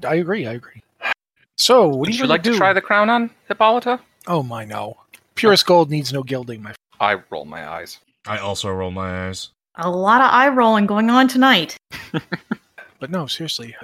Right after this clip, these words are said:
Speaker 1: what are you going to do if we get this done? If we actually manage to get you back your
Speaker 3: If I get my happiness back?
Speaker 1: Or one assumes the ability to feel it, at least.
Speaker 3: I will go home.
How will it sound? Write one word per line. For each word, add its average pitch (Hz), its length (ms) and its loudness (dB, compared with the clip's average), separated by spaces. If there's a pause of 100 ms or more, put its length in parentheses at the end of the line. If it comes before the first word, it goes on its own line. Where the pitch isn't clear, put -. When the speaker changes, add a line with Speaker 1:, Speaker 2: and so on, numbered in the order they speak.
(160)
Speaker 1:
what 151 100 -10
are 160 40 -4
you 165 40 -8
going 165 140 -6
to 147 80 -6
do 135 400 -6
if - 160 -16
we 123 80 -14
get 127 180 -12
this - 300 -8
done? 95 480 -12
If 113 140 -20
we 113 120 -14
actually 117 340 -12
manage 110 180 -18
to 117 100 -18
get 113 240 -14
you 120 100 -18 (220)
back 123 280 -8
your 117 120 -16 (240)
Speaker 3:
If 92 160 -12
I 90 220 -6
get 92 200 -16
my 85 260 -10
happiness 101 460 -8
back? 151 380 -8 (300)
Speaker 1:
Or 135 240 -10 (200)
one 139 160 -2
assumes 127 340 0
the 123 80 -6
ability 117 360 -10
to 107 80 -16
feel 147 320 -6
it, 104 80 -14
at 104 120 -16
least. - 380 -10 (380)
Speaker 3:
I 82 160 -10
will 80 160 -14
go 80 220 -14
home. 98 300 -6